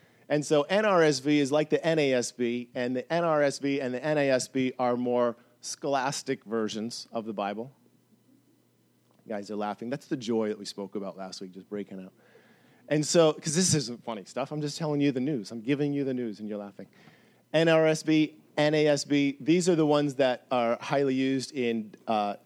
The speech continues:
right, master's programs, doctoral programs. You know, people that are more theologians type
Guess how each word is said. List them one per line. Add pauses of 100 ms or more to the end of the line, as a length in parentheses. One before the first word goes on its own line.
(200)
right,
master's
programs,
doctoral
programs.
You
know,
people
that
are
more
theologians
type